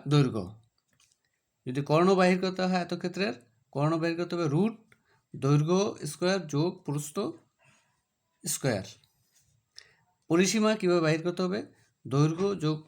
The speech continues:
প্রস্থ পূরণ দুই।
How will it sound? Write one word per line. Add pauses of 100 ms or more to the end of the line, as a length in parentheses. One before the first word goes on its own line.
প্রস্থ (2250)
পূরণ
দুই।